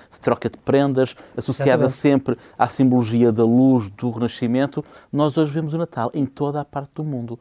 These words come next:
Speaker 2: Verdade.
Speaker 1: Eh, nesta tua introdução falavas no Japão, na Austrália.
Speaker 2: Por exemplo.
Speaker 1: Eh, é assim, eh, para mim é estranhíssimo. Eh, eu já estive, eh, junto ao Natal no Brasil. É, é estranhíssimo vivenciar
Speaker 2: Que é no verão.
Speaker 1: Exatamente, é estranhíssimo vivenciar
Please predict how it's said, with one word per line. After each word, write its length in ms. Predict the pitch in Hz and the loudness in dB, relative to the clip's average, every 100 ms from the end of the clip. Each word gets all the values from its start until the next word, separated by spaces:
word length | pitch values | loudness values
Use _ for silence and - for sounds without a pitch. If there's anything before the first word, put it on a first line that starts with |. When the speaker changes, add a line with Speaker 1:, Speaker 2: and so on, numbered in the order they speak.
| - | -12
Speaker 2:
Verdade. 260 | 113 107 110 | -12 -10 -6
Speaker 1:
Eh, 140 | 107 | -4
nesta 200 | 113 120 | -4 -6
tua 160 | - 120 | -4 -6
introdução 360 | - 110 127 | -6 -4 -2
falavas 440 | - 120 113 110 104 | -2 -2 -2 -4 -6
no 160 | 113 | -6
Japão, 520 | 107 117 - 123 131 | -4 -8 -4 -2 0
na 100 | 131 | 0
Austrália. 720 | 117 113 - 120 127 135 135 135 | -2 -4 -6 0 2 2 -2 -2
Speaker 2:
Por 100 | 135 | -4
exemplo. 280 | 107 123 - | -6 -8 -4
Speaker 1:
Eh, 480 | 123 139 135 131 127 | 0 2 4 2 2
é 20 | |
assim, 380 | 147 - 160 131 | 0 2 2 2
eh, 120 | - | -2
para 280 | 120 _ 156 | -8 _ 2
mim 140 | 170 220 | 4 2
é 40 | |
estranhíssimo. 760 | 175 - 127 101 - 104 107 110 | 0 -2 -2 -2 -6 -10 -8 -6
Eh, 340 | 113 117 113 | -4 -4 -4
eu 140 | 127 127 | -4 -2
já 140 | 139 | -2
estive, 500 | 127 - 147 104 101 - - _ | -4 0 0 0 -8 -10 -20 _
eh, 160 | 98 101 | -4 -4
junto 380 | 98 131 127 110 | 0 0 0 -2
ao 40 | |
Natal 520 | 110 - 120 127 123 _ _ | -4 -2 0 2 0 _ _
no 160 | 123 113 | 0 0
Brasil. 380 | 110 90 87 73 - _ _ - - _ | 0 -4 -12 -12 -20 _ _ -20 -20 _
É, 220 | 135 131 | -6 -2
é 40 | 151 | -4
estranhíssimo 760 | - - 127 123 143 - 143 | -4 -4 -2 0 -2 -4 -4
vivenciar 840 | 123 127 131 123 - - 131 127 | -4 -4 -4 -6 -8 -4 0 0
Speaker 2:
Que 80 | 113 | 0
é 40 | 120 | -2
no 100 | 143 | 0
verão. 320 | 151 139 156 - - | 2 2 -2 -10 -6
Speaker 1:
Exatamente, 540 | - 175 165 180 170 | 0 2 2 2 0
é 20 | |
estranhíssimo 480 | 180 160 175 - 143 | -2 0 -2 -2 0
vivenciar 600 | 139 147 156 - 135 123 | 0 0 -4 -2 0 0